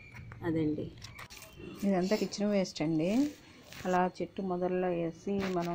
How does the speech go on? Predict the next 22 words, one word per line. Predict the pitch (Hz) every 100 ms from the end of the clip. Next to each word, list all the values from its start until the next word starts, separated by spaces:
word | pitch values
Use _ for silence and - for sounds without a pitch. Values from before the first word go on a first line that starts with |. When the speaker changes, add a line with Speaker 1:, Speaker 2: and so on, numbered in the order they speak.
| 175
Speaker 2:
నీళ్లు | 180 180 185
పోస్తూ | 175 170 - 175
ఉంటుంటే | 165 160 160 160 202 262 -
అంతా | - 180 185 247 - 185
దిగి | 175 170 185 233 294 - _ _ - - - - - - - - - - -
ఎండిపోతూ | 185 180 180 180 175 - 226 294 277 -
అట్లా | 165 165 165 165 165
వచ్చింది. | - - 160 156 - - - - - - 208
Speaker 1:
ఈ | -
కుండీలకు | 220 220 254 233 214
ముందు | 220 208
అదివరకు | 202 208 196
ఇంకొక | 190 180 190 180
లైన్లో | 196 202 208 202
కుండీలు | 202 185 202 196
పెట్టా | 160 156 156
కదండి, | 160 170 170 240 233
అవన్నీ | 175 185 -
తీసేసానండి. | 196 202 196 175 160 147 151 156 254 359 - - - - - - - - - 185
అవి | 185 196
తీసేసి | 202 - 202 196 294 427 - - - - - - - -
ఇలా | 196